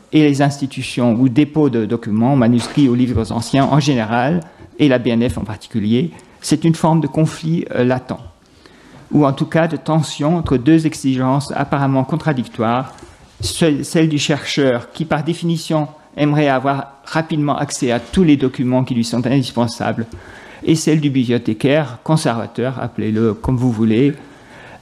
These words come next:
euh, qui est censé conserver et donc protéger un patrimoine par essence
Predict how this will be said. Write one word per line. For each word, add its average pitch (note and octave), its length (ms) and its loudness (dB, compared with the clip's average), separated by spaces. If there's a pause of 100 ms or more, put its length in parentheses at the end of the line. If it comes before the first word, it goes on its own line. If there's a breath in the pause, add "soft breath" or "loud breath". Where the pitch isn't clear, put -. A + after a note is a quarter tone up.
euh, C#3 120 4
qui - 200 0
est E3+ 60 4
censé D3 400 -2
conserver C#3+ 960 2 (300)
et C#3+ 80 4
donc C3 220 -2
protéger D3 680 2
un C#3+ 140 -2
patrimoine C3 640 0
par C3 160 -2
essence C#3 520 -4